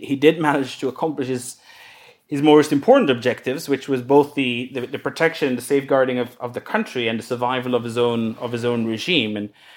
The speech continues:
with himself at the, uh, at the top of it.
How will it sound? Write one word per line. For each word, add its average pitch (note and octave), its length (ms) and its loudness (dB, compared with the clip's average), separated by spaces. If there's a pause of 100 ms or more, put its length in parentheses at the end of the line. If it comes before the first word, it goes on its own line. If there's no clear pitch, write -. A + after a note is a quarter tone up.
(140)
with B2 120 -12
himself C3+ 480 -6
at A#2+ 220 -4
the, G#2+ 300 -2
uh, G2+ 160 -6 (140)
at A#2 140 -6
the A#2 80 -10
top - 180 -2
of G2 100 -10
it. - 80 -12